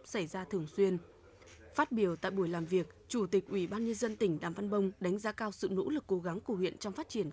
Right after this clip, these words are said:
kinh tế xã hội, nhất là trong lĩnh vực sản xuất nông nghiệp, đã có nhiều mô hình hay, hiệu quả và có tính nhân rộng cao.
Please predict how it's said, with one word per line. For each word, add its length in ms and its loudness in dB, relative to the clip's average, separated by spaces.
kinh 200 -2
tế 180 0
xã 200 -2
hội, 240 2
nhất 240 0
là 100 0
trong 220 -2
lĩnh 180 -4
vực 180 -4
sản 220 -4
xuất 220 -4
nông 160 2
nghiệp, 180 4
đã 140 2
có 120 -4
nhiều 220 2
mô 200 0
hình 180 0
hay, 260 0
hiệu 180 4
quả 260 0
và 360 -2
có 200 -6
tính 180 -2
nhân 120 -4
rộng 200 -6
cao. 280 -2